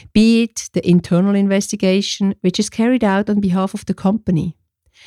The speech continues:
This can be carried out with help of external specialists or by internal experts only, or the external investigation, which is commissioned by the company,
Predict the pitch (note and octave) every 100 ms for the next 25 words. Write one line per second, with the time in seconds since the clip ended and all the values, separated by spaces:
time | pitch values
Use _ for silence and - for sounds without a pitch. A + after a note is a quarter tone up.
0 | - - A3 - C4+ B3+ B3 - A3+ A3+
1 | G#3+ G#3 G#3 G3+ F#3+ F3+ F#3 F#3 F#3 -
2 | - F3+ F3+ - E3+ - F3 E3+ F3 D#3+
3 | D#3+ E3+ G3 E3 D#3+ E3+ E3 - E3 -
4 | - F3+ G#3 C#3 E3+ _ _ - - -
5 | - G#3 A3+ G#3+ G#3 - F#3+ G#3 A3 A3
6 | G#3 G#3 G#3+ G3 F#3+ - F#3+ F#3 F3 F#3
7 | - - F3 F3 G#3+ - G#3+ G#3 F#3+ F3
8 | F3 - F3 F#3+ F#3+ F3+